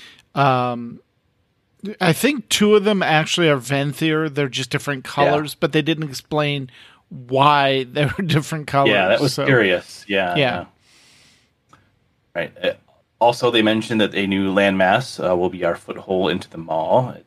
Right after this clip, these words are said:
Speaker 2: uncovered being called Korthia,
Speaker 1: Yep.
Speaker 2: and we are curious what secrets of the first ones hold.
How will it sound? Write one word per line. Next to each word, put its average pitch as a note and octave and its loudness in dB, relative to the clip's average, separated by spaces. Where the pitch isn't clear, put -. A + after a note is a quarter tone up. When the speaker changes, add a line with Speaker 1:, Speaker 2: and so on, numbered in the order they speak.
Speaker 2:
uncovered F#2 0
being F2 -2
called F2 0
Korthia, C#3+ 2
Speaker 1:
Yep. E2 0
Speaker 2:
and E2 -10
we F2 -2
are F2 0
curious G2 2
what - -6
secrets - -10
of F#2+ -2
the - -4
first - 0
ones E2+ -2
hold. - -8